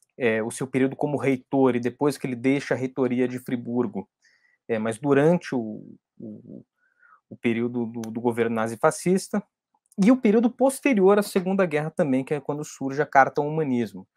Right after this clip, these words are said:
que há, obviamente, uma continuidade, uma explicitação de uma certa temática, mas os períodos históricos são importantes pra entender o Heidegger.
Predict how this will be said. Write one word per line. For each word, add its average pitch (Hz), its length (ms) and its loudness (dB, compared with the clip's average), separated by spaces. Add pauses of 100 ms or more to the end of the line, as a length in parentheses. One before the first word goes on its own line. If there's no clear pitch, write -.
(460)
que 127 240 -6 (220)
há, 135 180 8
obviamente, 135 520 6
uma 123 100 -2
continuidade, 117 720 -4
uma 123 120 0
explicitação 131 880 -2
de 170 60 -2
uma 131 140 -2
certa 117 280 -8
temática, 143 600 0
mas 165 500 0
os 165 120 -10
períodos 180 380 2
históricos 156 420 -2
são 156 120 -6
importantes 139 500 -6
pra 127 120 -8
entender 127 240 -10
o 113 120 -6
Heidegger. 104 400 -4